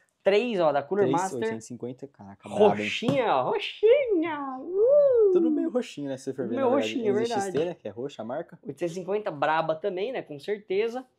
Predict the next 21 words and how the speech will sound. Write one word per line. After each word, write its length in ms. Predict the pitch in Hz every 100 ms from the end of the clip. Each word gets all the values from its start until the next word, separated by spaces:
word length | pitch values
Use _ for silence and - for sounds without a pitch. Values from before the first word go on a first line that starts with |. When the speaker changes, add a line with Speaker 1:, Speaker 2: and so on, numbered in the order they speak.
| _ _ _
Speaker 1:
M 220 | - 311 285
dois, 340 | 233 226 190
ó, 60 | 165
vamos 140 | 190
utilizar 460 | 190 202 180 165 151
um 40 |
de 80 | 147
dois 260 | 147 196 202
teras, 500 | - 165 247 233 -
Speaker 2:
A 120 | 104
Speaker 1:
brabo, 340 | 107 147 - 214
Speaker 2:
data, 120 | 208
Speaker 1:
né, 60 | 208
mano? 0 | 131
Speaker 2:
nossa, 420 | 113 - - 107 -
esse 160 | -
aí 60 | 110
eu 20 |
Speaker 1:
A 40 |
Speaker 2:
nunca 120 | 120
vi 60 | 180